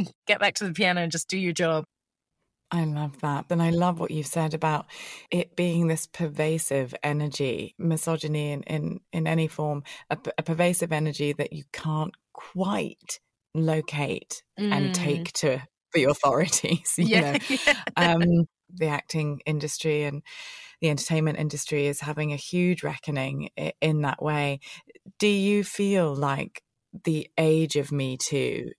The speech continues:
Speaker 2: is changing discourse around what we're talking about? Do you feel safer somehow?
Speaker 1: In a sense, yes. I definitely feel we're being allowed more platforms to talk about it. It's definitely something that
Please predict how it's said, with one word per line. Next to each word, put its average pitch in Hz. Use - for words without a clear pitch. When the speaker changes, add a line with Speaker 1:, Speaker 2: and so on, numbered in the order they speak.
Speaker 2:
is 143
changing 180
discourse 135
around 147
what -
we're 147
talking 147
about? 139
Do 170
you 175
feel 151
safer -
somehow? 139
Speaker 1:
In 311
a 330
sense, 170
yes. 165
I 175
definitely 185
feel 175
we're 160
being 160
allowed 151
more 156
platforms 147
to -
talk 131
about 104
it. 143
It's -
definitely 160
something 151
that 143